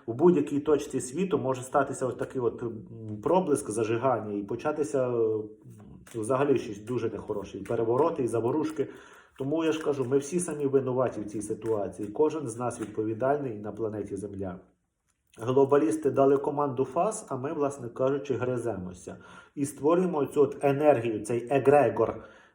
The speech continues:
війни, ми робимо його сильнішим. Цей маятник стає сильнішим, тяжчим, і він розкачується все сильніше.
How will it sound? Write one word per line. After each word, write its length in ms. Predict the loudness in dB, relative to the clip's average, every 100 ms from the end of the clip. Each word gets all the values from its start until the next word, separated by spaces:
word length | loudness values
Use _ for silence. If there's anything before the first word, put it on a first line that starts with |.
| -10
війни, 640 | -4 -4 -2 -2 -2 -4 -4
ми 300 | -4 -2 0
робимо 400 | 2 4 2 2
його 180 | 0 -2
сильнішим. 520 | -4 -4 -6 -8 -12 -16 -20 _
Цей 180 | 2 2
маятник 520 | 4 2 0 -2 -8
стає 280 | -6 -4 -4
сильнішим, 580 | -4 -6 -4 -6 -4 -6 -8 _ 0
тяжчим, 440 | 2 2 -2 -4 -4
і 60 |
він 160 | -4 -2
розкачується 720 | -4 -2 -2 -2 -4 -6 -6
все 240 | -6 -6
сильніше. 600 | -4 -6 -8 -10 -12 -14